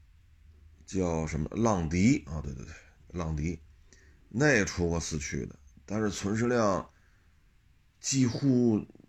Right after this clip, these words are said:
在北京都见不着，啊，即使有，基本上也都收藏级别了，因为是叫浪迪吧，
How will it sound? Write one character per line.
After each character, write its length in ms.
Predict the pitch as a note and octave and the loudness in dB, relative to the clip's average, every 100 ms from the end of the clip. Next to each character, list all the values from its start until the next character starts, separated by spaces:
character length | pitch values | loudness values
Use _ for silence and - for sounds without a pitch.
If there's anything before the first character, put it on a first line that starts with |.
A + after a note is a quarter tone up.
| _ | _
在 140 | - G2 | -4 0
北 160 | E2 | 0
京 100 | D#2+ | 0
都 80 | F#2 | 0
见 160 | F2 D2+ | 0 -2
不 60 | |
着， 240 | B1 G1+ - _ _ _ _ _ _ _ | -4 -8 -12 _ _ _ _ _ _ _
啊， 200 | C#2+ C2 | -10 -10
即 160 | - A2 | -4 2
使 160 | A2 A#2 | 4 4
有， 400 | C#2+ D#2+ F2+ F2 | 4 0 -2 -2
基 180 | - | -2
本 120 | D#2+ F2 | 0 0
上 120 | D#2+ | -2
也 120 | C2+ | -2
都 340 | D2+ D#2+ E2 - _ _ - | -2 -2 -4 -8 _ _ -12
收 240 | - E2 | -6 -6
藏 220 | D#2 C#2 | -4 -8
级 120 | C#2 | -8
别 120 | B1+ - | -10 -14
了， 100 | - _ _ _ _ _ _ _ _ - | -20 _ _ _ _ _ _ _ _ -8
因 140 | F2 | -2
为 240 | F#2 F#2+ - - _ _ _ - _ _ | 0 -2 -4 -16 _ _ _ -20 _ _
是 380 | - - - C3+ | -18 -16 -6 2
叫 80 | G2 | 4
浪 200 | F#2+ D#2+ | 4 2
迪 160 | C2+ C#2 | -2 -2
吧， 380 | C#2 - - | -2 -4 -10